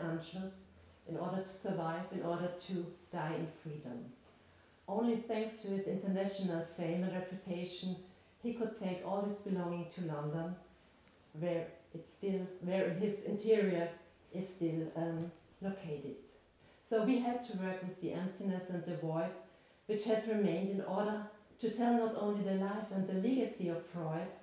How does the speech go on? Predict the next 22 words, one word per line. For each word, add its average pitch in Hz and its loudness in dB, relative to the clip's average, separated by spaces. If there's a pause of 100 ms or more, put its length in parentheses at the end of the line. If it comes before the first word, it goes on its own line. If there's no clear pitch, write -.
(460)
but 202 -2
also 247 0
the 208 2
history 208 -2
of 165 -6
this 202 -6
country 196 -4 (340)
that 202 -4
had 220 -4
tried 202 -2
so 254 0
long, 185 0 (100)
for 214 2
many 240 4
decades, 180 0 (380)
to 262 -2
be 233 -2
seen 214 0
as 196 -8 (180)
Hitler's 196 -4
first 175 -2
victim 180 -4